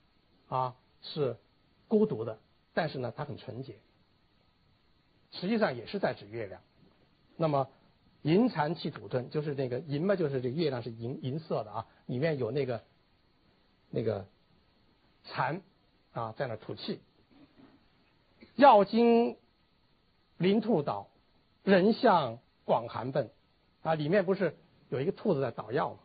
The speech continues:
是吧？那么这个时候呢，他们两个联诗就说，这个人的这个时候一看月亮呢，就想往那个广寒宫啊去奔，要投奔那个地方。啊，里面那个宫，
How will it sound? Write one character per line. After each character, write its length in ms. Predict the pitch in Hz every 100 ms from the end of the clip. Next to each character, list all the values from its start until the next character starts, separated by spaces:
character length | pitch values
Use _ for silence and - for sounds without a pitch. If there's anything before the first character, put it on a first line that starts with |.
| _ _ -
是 40 |
吧？ 180 | 110 110 _ _ _ _ _ - - -
那 100 | 247
么 80 |
这 160 | 226 311
个 60 | 220
时 160 | 202
候 180 | 196 190
呢， 240 | 170 165 - _ _ _ _ _ _ _ _ _ _ _ _ _ -
他 140 | 185
们 80 | 202
两 100 | 151
个 60 | 143
联 200 | 143 170
诗 140 | 214
就 140 | 170
说， 360 | 143 185 170 - _ _
这 100 | -
个 100 | 214
人 340 | 170 160 190 226
的 100 | 214
这 100 | 196
个 100 | 170
时 120 | 165
候 120 | 170
一 80 | 165
看 180 | - 175
月 140 | 180
亮 160 | 156 135
呢， 80 | 131
就 160 | 196
想 340 | 156 143 110 135
往 220 | 196 156
那 80 | 135
个 80 |
广 240 | - 240 113
寒 240 | 131 175
宫 180 | 190 196
啊 160 | 131 - _ _ _ _ _
去 140 | - 202
奔， 260 | 262 147 - _ _ _ _ -
要 120 | 208
投 240 | - -
奔 140 | 330 262
那 80 |
个 80 | 180
地 140 | 147 117
方。 180 | 101 - _ _ _ _ _ _ _ _ _
啊， 100 | 196 196
里 80 |
面 120 | 185 208
那 60 |
个 60 | 170
宫， 320 | - 220